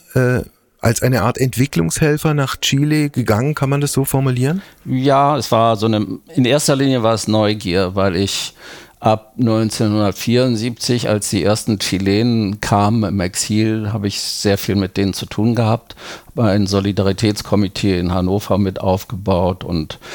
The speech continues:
Speaker 2: das Nürnberger Menschenrechtstribunal gegen Pinochet mitorganisiert.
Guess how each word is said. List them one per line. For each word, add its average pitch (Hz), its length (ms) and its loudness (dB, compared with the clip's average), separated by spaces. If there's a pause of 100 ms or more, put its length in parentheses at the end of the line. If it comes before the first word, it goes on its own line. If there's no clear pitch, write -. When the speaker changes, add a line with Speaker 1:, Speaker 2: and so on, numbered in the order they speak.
(220)
Speaker 2:
das - 260 -2
Nürnberger 95 800 2
Menschenrechtstribunal 98 1500 0 (180)
gegen 95 360 -2
Pinochet 95 580 -2
mitorganisiert. 92 1000 -4